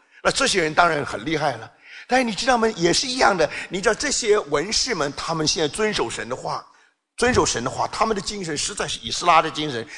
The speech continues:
是尼希米的精神。那因为这个缘故，你看见他们的的确确很清楚告诉我们什么叫做工。那么他们最后的做工就是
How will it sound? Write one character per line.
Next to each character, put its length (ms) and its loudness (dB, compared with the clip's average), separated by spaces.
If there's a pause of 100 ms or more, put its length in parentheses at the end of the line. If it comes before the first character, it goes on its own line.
是 180 -2
尼 160 -2
希 180 -2
米 100 -2
的 80 -2
精 180 -2
神。 160 -2 (160)
那 120 2
因 140 0
为 60 2
这 160 0
个 80 -2
缘 240 2
故， 100 -2 (180)
你 100 -4
看 200 -2
见 120 -4
他 180 2
们 200 -2
的 120 -8
的 120 -6
确 200 -2
确 240 2 (360)
很 180 0
清 240 -2
楚 100 -8 (160)
告 180 8
诉 140 -2
我 100 4
们 160 -4
什 220 0
么 140 2
叫 140 4
做 220 4
工。 240 2 (400)
那 100 -10
么 100 -12
他 160 0
们 120 0
最 200 0
后 140 4
的 80 -2
做 180 2
工 180 -4
就 140 -8
是 240 -8